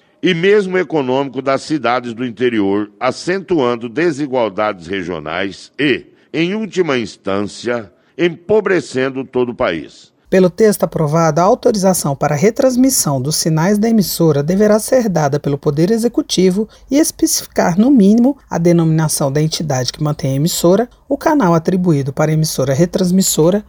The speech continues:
Speaker 2: a identificação da emissora de rádio que cederá o sinal a ser retransmitido, os municípios nos quais o serviço será executado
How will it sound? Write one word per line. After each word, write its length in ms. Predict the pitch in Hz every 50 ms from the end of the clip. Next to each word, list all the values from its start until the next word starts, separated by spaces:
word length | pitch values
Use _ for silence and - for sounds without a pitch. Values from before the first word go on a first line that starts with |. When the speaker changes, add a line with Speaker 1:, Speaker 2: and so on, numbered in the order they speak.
| _ _ -
Speaker 2:
a 140 | - 190 220
identificação 840 | 254 285 277 269 285 277 - - - - 247 247 247 - - 139 135
da 100 | 143 156
emissora 420 | 156 160 160 - - 202 214 233
de 120 | 240 240 254
rádio 320 | 196 175 156 143 139 147
que 60 | - -
cederá 420 | - 185 190 185 196 185 160 139
o 60 | 147
sinal 320 | - - - 180 151 135 131
a 40 | 123
ser 180 | - - 147
retransmitido, 920 | 147 196 247 - - 262 262 247 262 277 277 - - 180 175 175 180 202 - _ - _ _ -
os 140 | 240 226 240
municípios 680 | 262 277 294 320 330 302 - - 175 165 165 165 160
nos 280 | 180 196 214 214 -
quais 260 | - - 151 139 139 156
o 60 | 165
serviço 480 | - - 208 208 190 139 143 135 -
será 280 | - - 156 143 135 135
executado 720 | 151 139 143 156 156 - 240 - - 190 185 196 208 247